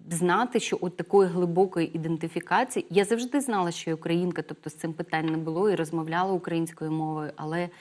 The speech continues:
Ось це коріння, мені здається, що в процесі свого дорослішання,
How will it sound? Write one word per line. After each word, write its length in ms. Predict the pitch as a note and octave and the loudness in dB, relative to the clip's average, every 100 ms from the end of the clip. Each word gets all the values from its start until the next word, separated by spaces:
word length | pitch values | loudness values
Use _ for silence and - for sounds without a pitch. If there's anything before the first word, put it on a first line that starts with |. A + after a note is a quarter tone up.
| - - _ | -20 -20 _
Ось 120 | D#3 | -8
це 200 | - - | -4 -4
коріння, 400 | F3 F3+ F#3 C4+ | -2 2 4 4
мені 220 | G3+ F3+ F3 | 4 4 2
здається, 480 | E3+ E3+ E3+ E3+ | 2 2 2 0
що 260 | E3+ - E3+ | -6 -2 -2
в 280 | D#3 E3 - - | -2 -8 -10 -4
процесі 540 | F3 E3+ F#3 F#3 F3+ | -4 0 0 0 0
свого 380 | E3+ E3 D#3+ E3+ | -4 -2 -2 -2
дорослішання, 960 | D#3 E3 F3 A#3 G#3 - F#3 F3+ E3 | -2 -2 -2 -2 -4 -6 -2 -2 -2